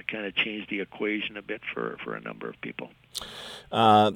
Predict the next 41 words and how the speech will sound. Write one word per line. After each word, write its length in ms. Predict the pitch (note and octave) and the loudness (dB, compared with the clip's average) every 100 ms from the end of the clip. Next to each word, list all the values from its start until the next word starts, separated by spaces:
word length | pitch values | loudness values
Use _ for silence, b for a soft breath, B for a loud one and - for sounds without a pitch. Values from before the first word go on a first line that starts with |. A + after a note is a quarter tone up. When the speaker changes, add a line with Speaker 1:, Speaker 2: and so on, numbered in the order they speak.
| - | 4
Speaker 2:
i-, 40 | |
i-, 360 | B2 A#2+ B2 F#2+ A#2 | 4 6 4 2 0
if 100 | - | 2
you're 140 | A#2 | 6
at 60 | A#2 | 8
all 180 | C#3 C#3+ | 8 8
able 220 | B2+ A#2 | 6 6
to 80 | A2+ | 4
comment, 420 | C3 C3 C3 B2 | 6 6 8 6
I'd 120 | G2+ | 6
like 160 | A#2 - | 6 8
to 80 | |
ask 220 | A2+ A#2 A#2 | 6 6 6
you 80 | |
about 160 | G#2 G#2 | 6 6
a 40 | |
couple 280 | - A2+ A2 | 6 4 6
of 60 | F#2+ | 4
the 80 | F2+ | 4
schools. 480 | - A#2 A2+ G2 | 4 6 6 6
The 80 | A2+ | 6
most 260 | A2 A2+ - | 6 4 2
visible 640 | G2+ C#3+ C#3+ A#2+ A#2 A2 | 6 8 8 6 6 6
is 360 | G2 A2 G#2+ - | 6 6 4 4
Nebraska 480 | G#2 G#2+ G2 F#2 G2 | 4 6 6 4 2
Omaha, 560 | F#2 F#2+ F2+ F#2 E2 E2 B B B - | 2 4 2 2 0 -2 B B B -6
Speaker 1:
Right. 100 | F#2 | 0
Speaker 2:
um, 340 | F2+ E2+ F2 | 2 4 2
and, 180 | F#2+ F#2 E2 | 2 2 2
and 120 | F#2 | 6
they've, 220 | G2+ F#2 - - - - | 6 6 -2 -16 -18 -6
uh, 440 | E2 D#2+ F2+ E2 D#2 F2 | -2 0 0 -2 -4 4
got 160 | G#2 | 6
a 60 | G#2 | 8
new 220 | G#2+ A2 | 8 8
athletic 360 | G2+ A2 G#2+ G#2 | 8 6 4 4
director 360 | G2+ G2 G2+ G2 | 4 4 4 2
since 360 | G#2 G2 - | 4 4 2
the, 360 | G2 F#2+ F#2 F#2+ | 4 2 4 4
uh, 20 | |
uh, 640 | F#2 D#2 F2 E2 D#2+ F#2+ | 4 2 -2 -4 -6 -6